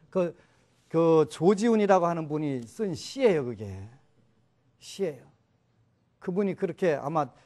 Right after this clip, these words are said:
체험을 하셨겠지. 그러니까 우리는 "기쁠 때마다 염불을 했더니 염불할 때마다 기쁜 일이 생기더라." 아, 이게 신법이에요. 시크릿, 신법이에요. 그래서 소유,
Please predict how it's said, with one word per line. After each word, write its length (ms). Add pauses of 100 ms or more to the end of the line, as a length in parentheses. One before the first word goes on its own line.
체험을 760
하셨겠지. 480
그러니까 300
우리는 400 (380)
"기쁠 380
때마다 680 (420)
염불을 480
했더니 640
염불할 500
때마다 400
기쁜 380
일이 300
생기더라." 1080 (840)
아, 80
이게 120
신법이에요. 640
시크릿, 480 (100)
신법이에요. 580 (720)
그래서 380 (320)
소유, 540